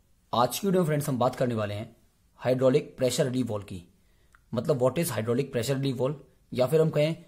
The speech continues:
working of hydraulic pressure relief valve की।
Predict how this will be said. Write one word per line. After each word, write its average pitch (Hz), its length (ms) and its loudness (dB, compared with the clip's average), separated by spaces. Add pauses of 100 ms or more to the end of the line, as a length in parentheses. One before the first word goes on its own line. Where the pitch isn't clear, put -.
(320)
working 135 360 2
of 170 200 4
hydraulic 123 460 0
pressure 135 260 0
relief 117 200 -2
valve 101 180 -8
की। - 160 -16